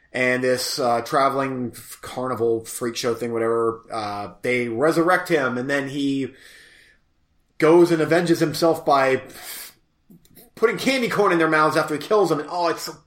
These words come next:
oh. And th-, we're, there's a, a lady in the movie, and we're supposed to be kind of rooting for her, like she's the final girl, kind of. Um, but one scene, she's freaked out that one of her close friends got murdered, and then the next scene, she's having sex with her boyfriend, and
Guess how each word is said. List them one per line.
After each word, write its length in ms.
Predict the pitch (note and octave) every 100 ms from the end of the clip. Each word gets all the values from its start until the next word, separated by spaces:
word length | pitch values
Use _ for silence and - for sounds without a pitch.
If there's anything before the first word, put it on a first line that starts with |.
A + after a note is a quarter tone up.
| -
oh. 460 | F3 F#3+ E3+ - - - - - - _ _ -
And 240 | C#3+ B2
th-, 240 | B2 E3+
we're, 200 | F3 F#3
there's 180 | E3+ E3+
a, 220 | D3+ C#3+ - -
a 120 | - C#3+
lady 420 | C#3+ G3+ A3 E3+
in 80 | D#3
the 80 |
movie, 200 | C#3+ C#3
and 80 | C#3+
we're 80 | D#3
supposed 240 | D#3 G3+
to 60 | E3+
be 60 | D#3
kind 180 | F3
of 100 | D#3
rooting 220 | B2 F3 D3
for 140 | C#3
her, 80 | C3+
like 100 | A#2+
she's 200 | F3+ F3
the 60 |
final 300 | D3 E3+ D#3
girl, 460 | B2 B2 A#2+ A2 - -
kind 300 | - C3 A#2+
of. 260 | G#2 - - _ _ _ _
Um, 480 | A#2 A2+ A2+ A2+ G#2+ _ _ _ _ E3+ C3
but 420 | D3+ C3+ - - _ _ _ _
one 360 | - C#3 F3 F#3
scene, 480 | - - F#3+ F3 E3+
she's 220 | D3+ B2
freaked 340 | - F#3 F3+
out 220 | E3+ D#3 D3+
that 120 | C3
one 100 | D3
of 80 | C3
her 120 | B2
close 440 | A#2 - E3 E3
friends 320 | - E3 D#3+ D#3
got 240 | C#3+ C#3+
murdered, 320 | C#3+ D3+ D#3
and 100 | C#3+
then 100 | C3
the 40 | B2+
next 200 | C#3 -
scene, 180 | D3+
she's 320 | C#3 A#2+ - - _ _ - - -
having 260 | C#3+ D3
sex 220 | C#3 F3 E3+
with 100 | B2
her 40 |
boyfriend, 680 | G#2+ D#3+ D3 D3+ D3 C#3 C3
and 240 | A2+ -